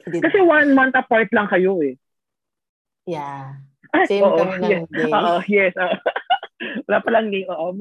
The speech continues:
Speaker 2: Ginagabi na, wala, akala ko may name, wala pala, oo. Oo.
Speaker 1: Same kami ng day. Alam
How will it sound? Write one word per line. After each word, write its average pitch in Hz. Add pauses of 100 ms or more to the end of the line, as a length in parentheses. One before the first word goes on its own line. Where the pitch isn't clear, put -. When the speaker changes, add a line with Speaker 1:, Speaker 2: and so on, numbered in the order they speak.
(180)
Speaker 2:
Ginagabi 202
na, 214
wala, 202
akala -
ko 202
may 190
name, 185
wala 160
pala, 165
oo. 147
Oo. 233
Speaker 1:
Same 277
kami 269
ng 233
day. 160 (160)
Alam 247